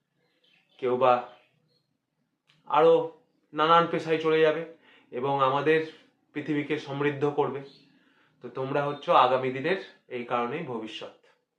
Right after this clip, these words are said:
তো তোমাদের একটা জিনিস যেটা মাথায় রাখতে হবে,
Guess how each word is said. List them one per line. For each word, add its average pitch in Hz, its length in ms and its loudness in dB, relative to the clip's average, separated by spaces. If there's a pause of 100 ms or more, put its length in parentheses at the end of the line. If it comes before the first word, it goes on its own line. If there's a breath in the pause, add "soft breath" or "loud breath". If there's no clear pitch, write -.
(1300)
তো 127 80 -12
তোমাদের 160 440 6 (480)
একটা 123 280 -2
জিনিস 170 560 -4 (960)
যেটা 143 260 0
মাথায় 143 320 2
রাখতে 151 300 2
হবে, 110 280 -2